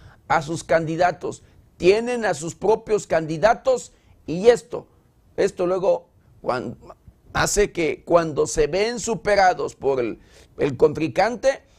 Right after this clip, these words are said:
el candidato rival, el candidato de otro partido político, el candidato de oposición, estos van, lo amedrentan, lo intimidan, buscan la forma de hacer que, que,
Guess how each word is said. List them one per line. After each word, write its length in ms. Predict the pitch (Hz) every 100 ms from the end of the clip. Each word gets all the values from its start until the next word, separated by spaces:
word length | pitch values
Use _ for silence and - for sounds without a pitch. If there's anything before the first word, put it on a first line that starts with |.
| _ _ -
el 600 | 170 240 214 165 117 85 - -
candidato 840 | - 156 165 170 190 208 - 147 - _ _ -
rival, 600 | 160 160 196 254 285 - _ _
el 220 | - 233 -
candidato 560 | 202 185 190 190 180
de 80 | 170
otro 280 | 185 175 160
partido 400 | - 135 175 175
político, 520 | 151 185 196 190 208
el 80 | 175
candidato 560 | 175 165 165 175 170 156
de 80 |
oposición, 680 | 160 220 156 180 247 277 269 _ _ _ _ - - -
estos 500 | 175 - 233 - - _ _ _ -
van, 460 | 127 170 214 240 - _ _ -
lo 100 | 156
amedrentan, 720 | 156 151 208 226 247 226 202
lo 40 |
intimidan, 760 | 160 127 160 226 226 240 220 _ _ _ _
buscan 560 | 147 285 302 - 165 139
la 100 | 127
forma 520 | 175 196 190 185 - - _ -
de 360 | 156 294 - _ _
hacer 400 | 147 156 180 185
que, 460 | - 180 151 110 - - - _ -
que, 380 | 127 71 71